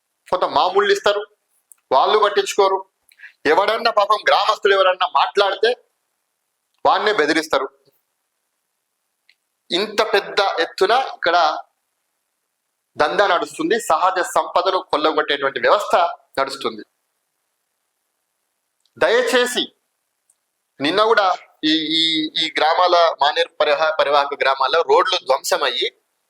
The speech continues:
రోడ్లు ధ్వంసమయ్యి నిన్న లక్ష్మీపూర్ వెల్ది మధ్యలో కంప్లీట్ గా ఉన్న రోడ్డు, ఇగో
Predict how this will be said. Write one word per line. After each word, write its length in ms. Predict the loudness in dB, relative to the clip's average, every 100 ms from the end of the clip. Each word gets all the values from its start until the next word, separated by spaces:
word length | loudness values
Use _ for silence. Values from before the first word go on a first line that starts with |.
| _ _ -20 _ _ _ _ _ _ _ -2
రోడ్లు 440 | 0 2 2 0
ధ్వంసమయ్యి 800 | 0 -2 0 0 0 2 2 0 -4 _ _ _ _ _ _ _ -6
నిన్న 500 | 0 0 0 -2 -12 _ _ _ _ _ _ _ _ _ -4
లక్ష్మీపూర్ 640 | -2 -2 -2 0 2 2 0 -4 _ -4
వెల్ది 480 | -2 0 -2 -4 -10 _ -4
మధ్యలో 1160 | -4 0 0 2 0 -2 _ _ _ _ _ -4
కంప్లీట్ 500 | -2 -2 0 0 0
గా 260 | -2 -2 -8 -4
ఉన్న 180 | 0 2
రోడ్డు, 480 | 4 4 0 -2 _ _ -20 -20 _ _ _ _ _ _ _ _ _ _ _ _ _ _ _ _ _ _ _ _ _ _ _ _ _ _ _ _ _ _ -8
ఇగో 420 | -2 -2 -2 -6